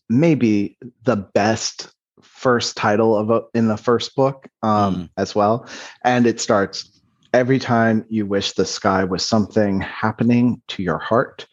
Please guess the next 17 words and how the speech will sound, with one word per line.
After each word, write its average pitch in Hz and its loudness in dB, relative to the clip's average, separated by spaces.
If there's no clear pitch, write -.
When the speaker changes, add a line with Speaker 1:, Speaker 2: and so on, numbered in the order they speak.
Speaker 1:
you 110 2
lose 101 0
twice." - -6
And 175 4
Speaker 2:
That's 202 2
Speaker 1:
I - -8
couldn't 254 0
Speaker 2:
amazing. 226 4
Speaker 1:
believe, 247 2
I 196 2
can't 247 0
believe, 233 0
Aaron, 156 0
that 156 -4
you 180 0
and 208 0
I 165 -2